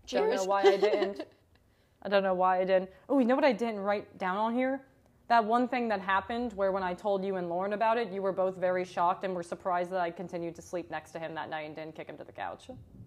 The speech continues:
Speaker 1: When I saw messages from his group chat.
Speaker 2: Oh.
Speaker 1: <laughs>
Speaker 2: Oh.
Speaker 1: I didn't write that down. <laughs> Where I remember
Speaker 2: <laughs>
Speaker 1: Lauren being like, "I would've made him go to the couch at that point."
Speaker 2: I would've fucking left.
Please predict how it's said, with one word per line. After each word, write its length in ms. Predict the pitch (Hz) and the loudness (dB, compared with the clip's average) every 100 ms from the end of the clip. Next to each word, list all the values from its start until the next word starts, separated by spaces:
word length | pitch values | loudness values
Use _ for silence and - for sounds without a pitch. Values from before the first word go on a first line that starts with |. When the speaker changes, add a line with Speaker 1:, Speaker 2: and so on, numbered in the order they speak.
| - - _ _ _ | -20 -20 _ _ _
Speaker 1:
When 140 | 185 175 | -8 -6
I 240 | 160 156 - _ _ | -6 -8 -16 _ _
saw 260 | - 170 | -4 -2
messages 420 | 156 160 160 156 - | -2 -8 -12 -12 -14
from 120 | 160 | -14
his 100 | 151 | -14
group 200 | 156 180 | -16 -8
chat. 280 | 175 185 262 254 - _ _ - | -4 -4 -4 -8 -12 _ _ 10
Speaker 2:
Oh. 800 | 302 311 302 - 294 440 392 - - | 12 12 12 12 8 10 10 8 10
Speaker 1:
<laughs> 40 | 269 - 302 | 12 12 12
Speaker 2:
Oh. 360 | 285 262 330 | 12 10 8
Speaker 1:
I 80 | 240 | 10
didn't 220 | 285 269 | 10 10
write 180 | 262 247 | 10 10
that 220 | 233 226 | 10 10
down. 260 | 226 214 240 | 8 8 10
<laughs> 40 | |
Where 180 | 311 330 349 | 12 12 10
I 80 | 285 | 8
remember 300 | 311 311 311 | 8 8 10
Speaker 2:
<laughs> 100 | 277 | 10
Speaker 1:
Lauren 220 | 285 277 | 10 10
being 200 | 262 262 | 6 6
like, 180 | 247 226 - - - | 6 4 2 -14 -8
"I 180 | 208 | -2
would've 300 | 302 277 202 | 2 4 4
made 200 | 190 185 185 | 2 2 0
him 120 | 180 | 0
go 180 | 185 175 | 2 2
to 100 | 170 | -2
the 120 | - | -8
couch 540 | - 165 214 254 - | -12 0 4 4 4
at 160 | 202 196 | 2 6
that 300 | 226 240 247 | 6 6 8
point." 260 | 262 226 254 | 8 8 8
Speaker 2:
I 60 | |
would've 200 | 480 403 | 8 8
fucking 460 | 339 359 - 208 190 | 4 0 0 -4 0
left. 480 | 214 214 - - | 4 4 2 -8